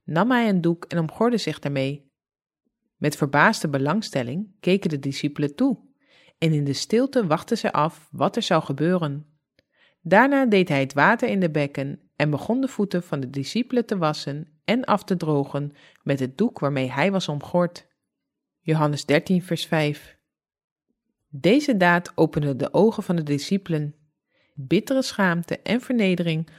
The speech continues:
vervulden hun hart. Zij verstonden het onuitgesproken verwijt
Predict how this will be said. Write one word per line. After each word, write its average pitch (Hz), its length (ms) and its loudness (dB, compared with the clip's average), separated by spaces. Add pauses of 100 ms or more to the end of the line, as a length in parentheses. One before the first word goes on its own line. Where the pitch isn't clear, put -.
(140)
vervulden 202 540 2
hun 165 120 2
hart. 156 420 -2 (600)
Zij 160 220 2
verstonden 247 640 0
het 139 280 -4
onuitgesproken 214 840 0
verwijt 139 520 -2